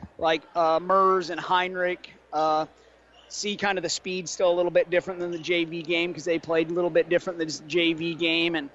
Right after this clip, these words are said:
uh, really pleased with Zach Worm. He plays really hard all the time. He gets a little bit loose sometimes, though, but that's kinda Zach. You talk to the football coaches about it, and he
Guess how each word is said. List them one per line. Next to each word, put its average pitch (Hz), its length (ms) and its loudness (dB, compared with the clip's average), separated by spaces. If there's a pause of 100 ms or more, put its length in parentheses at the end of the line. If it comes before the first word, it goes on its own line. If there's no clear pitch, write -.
(280)
uh, 160 400 4
really 208 260 4
pleased 196 400 0
with 190 120 2
Zach 180 360 2
Worm. 190 400 2
He 170 160 -12
plays 185 400 -2
really 190 180 -2
hard 180 280 4
all 180 160 2
the 180 80 -4
time. 180 320 0
He 185 40 -8
gets 180 180 -8
a 208 40 -6
little 196 180 0
bit 190 200 0
loose 185 280 0
sometimes, 175 640 0
though, 185 220 6
but 180 120 2
that's 170 220 2
kinda 175 320 0
Zach. 170 420 2
You 160 160 -16
talk 165 280 -2
to 180 80 -10
the 170 60 -4
football 170 380 0
coaches 175 460 -4
about 170 320 2
it, 170 100 2
and 156 80 -14
he 170 200 -8